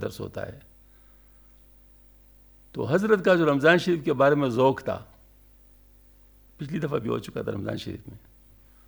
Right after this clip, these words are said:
بیان کر چکے تھے، لیکن اس دفعہ جیسے کہ آپ صلی اللہ علیہ وسلم نے شعبان کے اخیر میں رمضان شریف کے فضائل بیان کیے تھے، تو اس طرح ہم بھی کوشش کرتے ہیں کہ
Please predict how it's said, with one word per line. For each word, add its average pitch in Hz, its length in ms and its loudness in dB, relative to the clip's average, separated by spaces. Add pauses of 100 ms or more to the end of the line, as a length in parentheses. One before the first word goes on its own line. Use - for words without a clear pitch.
(140)
بیان 101 180 -6
کر 113 160 -6
چکے - 280 -14
تھے، - 160 -20 (2500)
لیکن 131 420 0
اس 196 200 -2
دفعہ 147 360 4 (880)
جیسے 131 240 -6
کہ 127 80 -2
آپ 123 180 2
صلی 143 80 -6
اللہ 117 100 -8
علیہ - 60 -8
وسلم 123 100 -4
نے 123 60 -4
شعبان 120 400 -2
کے 110 140 -6
اخیر 143 260 -4
میں 123 120 -2
رمضان 113 260 -2
شریف 117 180 -12
کے 101 180 -12
فضائل 101 200 0
بیان 98 240 -4
کیے 98 140 -8
تھے، - 120 -18 (1300)
تو - 100 -16
اس 165 160 -2
طرح 156 300 2 (160)
ہم 170 80 0
بھی 185 160 0
کوشش 156 260 0
کرتے 143 320 -2
ہیں 135 120 0
کہ 123 240 -4